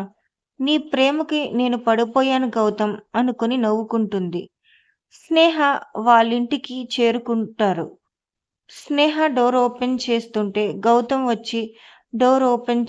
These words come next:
చేసి, "నేను తీస్తాను కదా స్నేహ" అని అంటాడు. స్నేహ, "నేను నడుస్తాలే గౌతమ్." గౌతమ్ ఏం మాట్లాడకుండా ఎత్తుకొని వెళ్ళి వెళ్తూ ఉంటాడు. స్నేహని రూమ్లో తీసుకువెళ్తుంటే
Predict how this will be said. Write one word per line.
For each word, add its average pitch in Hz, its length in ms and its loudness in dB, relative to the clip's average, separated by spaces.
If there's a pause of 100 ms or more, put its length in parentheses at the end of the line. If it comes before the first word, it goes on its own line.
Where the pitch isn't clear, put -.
చేసి, 208 520 -4
"నేను 262 280 0
తీస్తాను 254 480 -2
కదా 247 240 -2
స్నేహ" 220 420 -2
అని 220 400 -2
అంటాడు. 196 480 -4 (760)
స్నేహ, 262 640 -2
"నేను 285 240 -2
నడుస్తాలే 269 640 2
గౌతమ్." 226 500 -2 (640)
గౌతమ్ 294 560 2
ఏం 254 280 0
మాట్లాడకుండా 240 800 0
ఎత్తుకొని 233 580 -2
వెళ్ళి 233 400 -2 (540)
వెళ్తూ 240 380 2
ఉంటాడు. 196 500 -2 (100)
స్నేహని 311 680 -2
రూమ్లో 269 440 -2
తీసుకువెళ్తుంటే 233 1080 -4